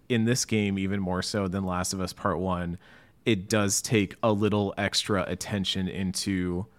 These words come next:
how, how these acts take place, and even puts you in the driver's seat more so than it did previously. And so I don't think that's an indictment of the player, but it is, like,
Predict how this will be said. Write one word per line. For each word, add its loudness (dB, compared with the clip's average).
how, 2
how 2
these -2
acts -2
take -4
place, -2
and -2
even -4
puts -4
you -2
in -6
the -2
driver's 0
seat -2
more 6
so 2
than -2
it -4
did -4
previously. -4
And 0
so 4
I 6
don't 2
think 0
that's 2
an 0
indictment 0
of -2
the -6
player, 2
but 0
it 0
is, 0
like, -2